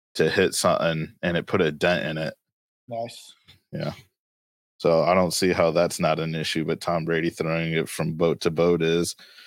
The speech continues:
Speaker 2: Right. <laughs>
Speaker 1: It was funny 'cause, like, everybody's acting all salty about him being, like, appearing to be wasted and stuff, and it's like, honestly, like, a-, any normal person wins a Super Bowl, they're gonna go do the <laughs> same thing. Like, what do you expect?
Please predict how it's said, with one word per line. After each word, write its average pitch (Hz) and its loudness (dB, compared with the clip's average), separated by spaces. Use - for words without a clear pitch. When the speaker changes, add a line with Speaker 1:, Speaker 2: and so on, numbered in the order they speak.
Speaker 2:
Right. 123 -6
<laughs> 185 0
Speaker 1:
It 113 4
was 113 4
funny 117 4
'cause, 104 4
like, 101 4
everybody's 101 0
acting 87 -2
all 87 -4
salty 90 0
about 87 2
him 87 -2
being, 95 2
like, 82 0
appearing 87 0
to 85 -2
be 87 0
wasted 90 2
and 101 0
stuff, 101 2
and 85 -6
it's 80 -8
like, 92 0
honestly, 101 2
like, 90 2
a-, 98 0
any 107 4
normal 98 2
person 95 -2
wins 87 -2
a 87 -2
Super 92 -2
Bowl, 101 0
they're 92 0
gonna 87 -4
go 90 0
do 90 -2
the 87 -2
<laughs> - -
same - -2
thing. 92 -4
Like, 82 -6
what 92 -2
do 95 0
you 95 0
expect? 87 -8